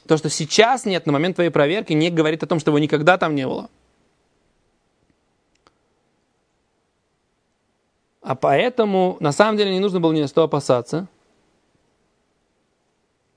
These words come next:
Только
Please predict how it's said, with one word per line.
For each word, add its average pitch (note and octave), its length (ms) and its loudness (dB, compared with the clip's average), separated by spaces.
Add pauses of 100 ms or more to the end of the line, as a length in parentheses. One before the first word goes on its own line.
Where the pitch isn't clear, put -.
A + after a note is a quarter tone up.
(2250)
Только D3 500 0